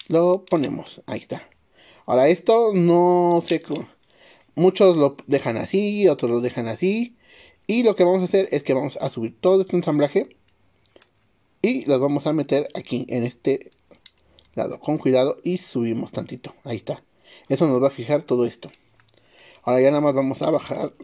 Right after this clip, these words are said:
Acomodar los, este, los brazos. Y ahí tenemos a Vortex ya transformado. Le digo, el esquema de colores a mí es lo único que no me gusta.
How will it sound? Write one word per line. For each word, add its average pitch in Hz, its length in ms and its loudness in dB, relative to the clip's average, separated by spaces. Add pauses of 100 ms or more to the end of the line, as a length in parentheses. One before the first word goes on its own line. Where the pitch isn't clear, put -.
(920)
Acomodar 117 460 -4
los, 160 420 0
este, 113 540 -6 (320)
los 117 140 -2
brazos. 196 480 2
Y 214 200 0
ahí 143 140 2
tenemos 143 480 -2
a 147 240 -2
Vortex - 560 -2 (400)
ya 127 140 0
transformado. 127 600 -4 (2750)
Le 123 80 0
digo, 147 260 6
el 160 320 6
esquema 226 360 4
de 202 80 6
colores 190 340 6
a 147 80 0
mí 160 100 4
es 170 80 4
lo 156 120 4
único 151 260 -2
que 123 160 -2
no 135 160 0
me 135 120 0
gusta. 147 380 -2